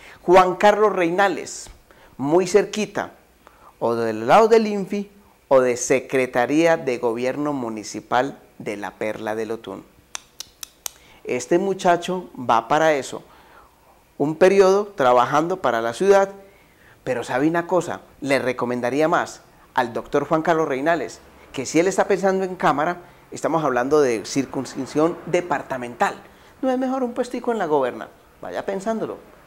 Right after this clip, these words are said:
vaya pensándolo, y no en el municipio, que en el Pereira ya lo conocemos todos, que usted es un camellador. Aguas y aguas de Pereira. No se la dieron, se la dieron al archirrival de ella.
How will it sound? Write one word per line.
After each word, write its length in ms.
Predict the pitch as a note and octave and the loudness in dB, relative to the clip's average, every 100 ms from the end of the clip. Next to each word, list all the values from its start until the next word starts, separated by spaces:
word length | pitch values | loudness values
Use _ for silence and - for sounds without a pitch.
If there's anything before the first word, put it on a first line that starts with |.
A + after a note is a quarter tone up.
| - - | -12 -2
vaya 260 | C#3 G3+ | -2 0
pensándolo, 540 | A3 G#3+ A#3 A3+ A#3 A3 - - | -2 -2 -2 0 -2 -4 -16 -2
y 140 | D3 | 0
no 100 | C3 | 2
en 80 | C3+ | 2
el 100 | D#3 | 0
municipio, 460 | E3+ F3 E3+ E3+ E3+ | 0 -2 -2 -6 -8
que 80 | B2 | -8
en 60 | |
el 80 | A2+ | -8
Pereira 560 | A#2 A#2 C3 C#3+ C#3+ - | -6 -4 -2 -2 -4 -10
ya 160 | C3+ B2+ | -4 -4
lo 120 | C#3 | -4
conocemos 500 | B2 A2+ A#2 C#3 C#3 | -8 -10 -8 -8 -2
todos, 260 | D#3 D3+ C#3+ | 0 0 -4
que 60 | |
usted 120 | - A#2+ | -12 -12
es 80 | |
un 80 | B2 | -10
camellador. 560 | B2+ B2+ B2+ A#2 G#2+ - - - - - - | -8 -6 -2 -2 -2 -8 -18 -20 -20 -10 4
Aguas 520 | G3 G#3+ F#3 A3 G#3 - | 6 6 8 6 6 0
y 140 | E3 | 6
aguas 360 | D#3+ F3 F3+ F3 | 6 6 4 4
de 100 | D#3 | 2
Pereira. 520 | D3 D3+ F3 B2+ G2 - - - - - - - - - - - - C6+ C6+ - C6+ - - - - - | 4 6 6 2 -4 -10 -20 -20 -20 -20 -20 -20 -16 -16 -14 0 2 2 -4 -6 -6 -10 -14 -16 -20 -8
No 260 | C#3+ C3+ B2+ | -2 -2 -2
se 220 | - G3+ | 2 4
la 160 | G#3 G#3 | 4 2
dieron, 460 | G3 F3+ F#3+ C3+ - - - - | 2 0 0 -6 -10 -20 -20 -12
se 200 | - C#3 | -2 0
la 120 | B2+ | 2
dieron 380 | B2 C#3+ F3 F3+ - | 2 2 0 -2 2
al 180 | C#3 C#3 | 4 6
archirrival 840 | C3+ C3+ - D3+ C3+ C#3+ D3+ F3 | 4 2 -2 0 2 4 4 4
de 240 | F#3 F3 C#3 | 4 4 4
ella. 220 | A2+ | 0